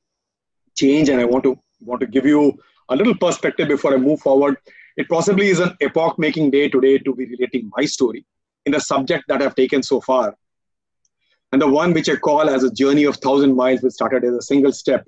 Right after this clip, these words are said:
when I started working in urology, uh, quite some time back in C M C Vellore. But the single step which I possibly got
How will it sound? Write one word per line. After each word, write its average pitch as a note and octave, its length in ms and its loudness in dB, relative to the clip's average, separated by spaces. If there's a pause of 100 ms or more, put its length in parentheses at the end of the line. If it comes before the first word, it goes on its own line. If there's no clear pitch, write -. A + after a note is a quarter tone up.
when A#2+ 180 -2
I A2+ 40 -4
started B2 400 -2 (560)
working C3+ 300 0
in B2 120 0
urology, B2 640 0 (320)
uh, A#2+ 200 -2 (520)
quite D#3 140 -2
some D3 160 0
time C#3 240 -2
back B2+ 260 -2
in B2+ 80 0
C B2 180 2
M B2 80 0
C - 120 -4
Vellore. G#2+ 280 -4 (720)
But C3+ 120 -8
the D3 80 -2
single A#3 240 2
step G3 320 -2
which F3+ 200 -2 (120)
I D3+ 140 0
possibly D#3+ 580 -2
got D#3 260 -2